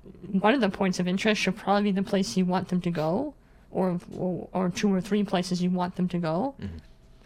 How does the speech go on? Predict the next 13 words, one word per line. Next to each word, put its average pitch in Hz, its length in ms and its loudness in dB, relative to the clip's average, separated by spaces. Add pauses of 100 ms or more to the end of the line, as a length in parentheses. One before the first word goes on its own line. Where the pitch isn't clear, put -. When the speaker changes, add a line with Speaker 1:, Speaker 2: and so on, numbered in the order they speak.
(340)
Speaker 1:
And 202 380 2
you've 190 420 0
kept 320 240 0
within 214 220 2
the 196 80 2
boundaries 196 480 0
of 175 160 -6
realism. 226 500 -4
You 214 120 -2
would 214 160 -2
actually 208 360 2
see 214 280 0
a, 185 140 2